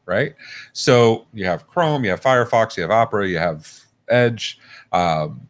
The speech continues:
if you like to drive yourself nuts like me. And then you have beyond that, you have at the network layer, hopefully you're doing some sticky mac, hopefully you're doing some B D U guard, hopefully you're doing some, you know, some knowledge, and maybe you're using certs for your wireless,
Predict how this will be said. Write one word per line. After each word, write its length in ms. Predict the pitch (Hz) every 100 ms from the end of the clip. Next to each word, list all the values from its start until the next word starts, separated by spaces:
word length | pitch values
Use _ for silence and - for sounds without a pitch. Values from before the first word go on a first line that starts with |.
| _ 120
if 160 | -
you 60 | 87
like 140 | 85
to 80 | -
drive 180 | 95 80
yourself 300 | 80 82 -
nuts 180 | 90 -
like 180 | - 165
me. 300 | 147 123 - - _ _ _ _ -
And 100 | 139
then 120 | 175
you 40 | 180
have 80 | 180
beyond 280 | 180 269
that, 140 | 240 -
you 100 | 98
have 100 | 110
at 60 |
the 80 | 110
network 380 | 110 113 160 151
layer, 380 | 131 135 139 131
hopefully 360 | 101 - 101
you're 80 | 92
doing 180 | 92 90
some 140 | -
sticky 380 | 85 - 104 101
mac, 360 | 120 160 151 151
hopefully 420 | 113 95 104 92
you're 60 | 87
doing 200 | 90 85
some 220 | 90 82
B 120 | 92
D 60 | 92
U 200 | 123 139
guard, 360 | 135 131 127 - - - -
hopefully 380 | 101 - 101
you're 100 | 95
doing 380 | 92 104 101 98
some, 560 | - 98 90 90 90 - -
you 160 | 107
know, 100 | 87
some 240 | - 113 92
knowledge, 460 | 92 107 127 117
and 100 | 95
maybe 220 | 90 90
you're 80 | 90
using 420 | 90 95 95 90 - - - -
certs 500 | - 110 110 - -
for 240 | 101 92
your 120 | 87
wireless, 720 | 90 127 147 139 139 135 -